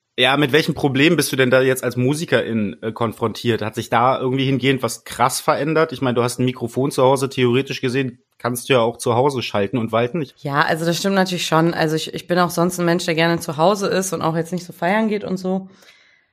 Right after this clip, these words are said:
Speaker 2: Aber, ähm, also es waren halt paar Gigs, paar Festivals, die kann ich halt nicht spielen. Und meine Rap-Workshops kann ich nicht machen. Wobei doch, wir haben ein bisschen was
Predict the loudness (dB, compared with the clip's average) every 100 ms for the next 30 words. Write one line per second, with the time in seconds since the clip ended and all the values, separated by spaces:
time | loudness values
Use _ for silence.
0 | _ _ 0 0 0 2 2 4 2 0
1 | -2 -4 -4 -6 -8 -10 -14 _ _ _
2 | _ _ -2 -2 2 4 6 4 2 0
3 | 0 -2 -4 -8 -2 -2 -2 -4 2 4
4 | 2 -2 -8 -4 -2 -2 -4 -4 -4 -4
5 | -6 -6 -4 0 2 0 -2 -4 -8 -16
6 | _ _ _ _ -6 -2 0 0 0 0
7 | 0 0 0 0 0 0 -2 -4 -6 -2
8 | -2 -2 -8 -8 -6 -6 -8 -12 _ _
9 | _ -4 2 2 4 0 2 2 2 -2
10 | -4 -4 -4 -6